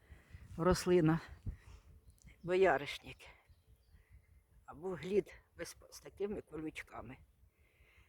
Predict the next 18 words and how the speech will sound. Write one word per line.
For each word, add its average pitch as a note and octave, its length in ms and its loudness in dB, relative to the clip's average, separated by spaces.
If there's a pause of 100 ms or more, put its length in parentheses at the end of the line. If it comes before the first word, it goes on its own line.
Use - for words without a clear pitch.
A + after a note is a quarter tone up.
(760)
Так, A3 260 -2
друзі, F#3+ 420 2
ну C4 100 -2
що - 240 -6
ж, - 160 -10 (100)
на G3+ 140 -4
цьому E3+ 280 -6
я F#3 160 -2
вам D#3+ 180 -2
закінчую B3 800 -8 (540)
от A3 120 -6 (140)
ранішній G3 600 -6 (180)
репортаж. G#3 800 -6 (3250)
Покажу D#3 460 0
вам D3 200 2
ще D3 280 -2
раз C#3 160 -2 (140)
свою C#3 340 0